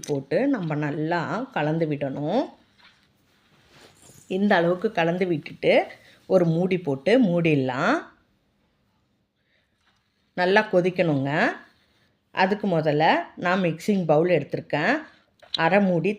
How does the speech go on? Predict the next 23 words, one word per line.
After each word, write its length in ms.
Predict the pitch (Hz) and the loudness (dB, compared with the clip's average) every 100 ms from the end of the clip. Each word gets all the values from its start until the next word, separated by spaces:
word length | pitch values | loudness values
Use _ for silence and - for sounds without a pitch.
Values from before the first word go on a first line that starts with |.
| - | -2
தேங்காய், 680 | 160 165 156 131 147 226 302 - _ _ _ - | 0 0 0 -2 0 -2 -4 -14 _ _ _ -2
பெருஞ்சீரகம் 680 | 185 190 208 208 190 190 202 | 2 4 4 4 2 2 2
ஒரு 140 | 165 170 170 | 2 0 -2
டீஸ்பூன். 580 | 180 175 - 147 175 262 254 - _ _ _ _ _ _ _ _ 220 | -4 -4 -4 0 2 0 -2 -10 _ _ _ _ _ _ _ _ -2
இப்ப 160 | 220 226 | 2 4
நம்ம 160 | 196 175 165 | 2 0 0
நல்லா 200 | 160 185 214 | 2 2 2
இதை 100 | 170 - | 0 0
பேஸ்டா 340 | 180 180 - 196 | 0 0 0 2
அரைச்சிட்டு 360 | 165 - 180 180 | 0 -2 -2 0
வந்துடலாம். 520 | 147 139 139 135 160 269 - - | 0 -2 -4 -4 -2 -2 -6 -8
இதை 100 | 156 156 | -4 0
பாருங்க, 260 | 151 160 208 | 0 0 -2
இந்த 120 | 185 165 | -2 0
அளவுக்கு 240 | 151 151 160 | 0 0 -4
அரைச்சிட்டு 320 | 147 - 170 151 | -4 -6 -2 -2
வரணும். 360 | 143 139 214 294 - - _ | -2 -2 -4 -6 -12 -20 _
இப்ப 120 | - 175 | -4 -2
குழம்பு 300 | 170 175 208 185 | 2 2 2 0
நல்லா 260 | 151 151 170 - | 0 0 0 0
கொதிச்சிருக்கும் 720 | 151 180 165 185 151 156 151 | 0 -2 -2 -2 -2 -2 -2
பாருங்க. 320 | 143 135 135 139 220 285 - - _ _ | -2 -4 -4 -4 -6 -6 -14 -20 _ _
பாருங்க, 280 | 175 156 151 | 0 2 0